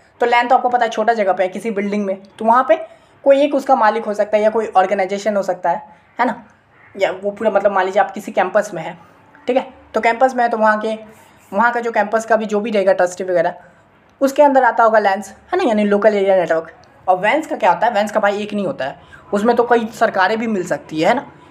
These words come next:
अलग अलग जगह के लोग भी हो सकते हैं, cities का भी। तो उसके लिए काफ़ी जगह, मतलब काफ़ी लोगों का होता है, multiple organization होता है and service provider, और एक service provider शायद wide area network को दे भी ना पाए, है ना।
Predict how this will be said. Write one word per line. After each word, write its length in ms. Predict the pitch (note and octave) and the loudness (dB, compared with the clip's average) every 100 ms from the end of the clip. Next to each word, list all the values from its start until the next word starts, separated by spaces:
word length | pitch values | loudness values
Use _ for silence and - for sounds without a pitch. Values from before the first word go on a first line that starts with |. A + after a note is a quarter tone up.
| - F3+ | -6 0
अलग 220 | G#3+ A#3 | 2 4
अलग 180 | A3+ G#3+ | 2 2
जगह 220 | G3+ G#3 | 2 2
के 120 | G#3 | 0
लोग 160 | G3 F#3+ | -4 -2
भी 80 | |
हो 80 | F#3+ | -4
सकते 240 | F3 F3 F#3 | -4 -4 -6
हैं, 80 | |
cities 360 | F#3 G3 A3+ A3 | -6 -6 -6 -2
का 120 | E3 | -2
भी। 140 | D#3 - - _ _ - - - | -2 -8 -20 _ _ -20 -20 -6
तो 80 | G#3+ | -6
उसके 220 | G#3+ D4 | 0 2
लिए 120 | C#4+ | 2
काफ़ी 320 | C#4 A3+ D4 | 2 -2 0
जगह, 240 | B3 G3+ G3+ | -2 -2 -2
मतलब 220 | G3+ G#3+ | -2 -2
काफ़ी 280 | G#3+ G#3+ C4 | 0 0 -2
लोगों 200 | G#3+ G#3+ | -4 -2
का 100 | G#3 | -2
होता 200 | D#3+ G#3 | -2 -4
है, 80 | B3 | -2
multiple 400 | G3+ A#3+ B3+ A#3 | -2 0 0 2
organization 640 | G3+ F#3+ F#3+ F#3 F#3 G#3+ | 2 0 -6 -8 -6 -4
होता 180 | F3 - | -2 -4
है 120 | - - - - - | -4 -12 -20 -12 -2
and 180 | A3 A#3 | 0 2
service 320 | G#3+ A#3+ - | 0 -2 -4
provider, 380 | F#3 D3+ C#3 - - _ _ - | -2 -2 -4 -10 -14 _ _ -2
और 120 | G#3+ | 0
एक 240 | G#3 D4 | 2 0
service 300 | C#4+ B3 C4 | 2 -2 -2
provider 420 | - B3 A3+ A3+ A#3+ | 0 2 2 0 0
शायद 320 | A#3+ A3+ G#3 | 2 0 2
wide 200 | G3+ A3 | 0 0
area 200 | A3 A3 | -4 -4
network 300 | G#3 G3 A3+ | -4 -6 -8
को 80 | A#3 | -6
दे 160 | E3+ F3+ | -6 -6
भी 100 | F3+ | -6
ना 100 | C#3+ | -8
पाए, 200 | - - - - - - | -12 -16 -20 -20 -18 -4
है 100 | |
ना। 80 | F3+ | -4